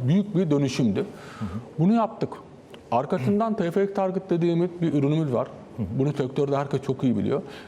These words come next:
Speaker 1: Biz
Speaker 2: Nasıl
Speaker 1: bunu
Speaker 2: bir ürün o? Bilmeyen izleyiciler.
Speaker 1: Şöyle, e, beş gün, yirmi dört saat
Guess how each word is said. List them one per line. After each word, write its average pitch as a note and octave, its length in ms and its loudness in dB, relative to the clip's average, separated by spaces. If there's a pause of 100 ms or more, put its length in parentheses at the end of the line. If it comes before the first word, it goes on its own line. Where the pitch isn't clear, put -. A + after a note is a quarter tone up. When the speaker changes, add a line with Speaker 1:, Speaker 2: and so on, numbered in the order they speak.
(140)
Speaker 1:
Biz D#3+ 60 4
Speaker 2:
Nasıl E3 160 2
Speaker 1:
bunu F3 100 0
Speaker 2:
bir A2+ 60 2
ürün G#2+ 180 2
o? D3 120 0
Bilmeyen G#2 280 2
izleyiciler. G2 720 -2
Speaker 1:
Şöyle, F3 340 2 (200)
e, B2 400 2 (560)
beş G#3 260 0
gün, F#3 260 -4 (240)
yirmi C#3 260 4
dört F#3 200 0
saat A2+ 320 -4